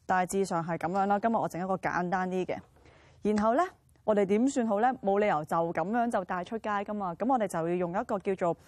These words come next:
寶石膠。噉其實就係喺美勞用品店可以買到嘅一個叫做A B膠。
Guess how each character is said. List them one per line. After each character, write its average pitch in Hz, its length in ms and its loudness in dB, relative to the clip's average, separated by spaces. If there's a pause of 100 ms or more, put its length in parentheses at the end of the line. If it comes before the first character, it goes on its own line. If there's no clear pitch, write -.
(200)
寶 175 200 2
石 - 120 -4
膠。 196 400 -2 (240)
噉 330 140 2
其 320 80 2
實 160 200 -2
就 170 100 -4
係 165 220 2
喺 180 220 2
美 202 280 2
勞 151 220 0
用 160 200 -4
品 165 180 -4
店 240 120 -2
可 202 120 -4
以 220 100 -2
買 190 220 -10
到 139 180 -6
嘅 170 120 -4
一 196 40 -6
個 196 140 -4
叫 180 120 -4
做 165 240 -4
A 262 220 0
B 269 160 0
膠。 214 300 -2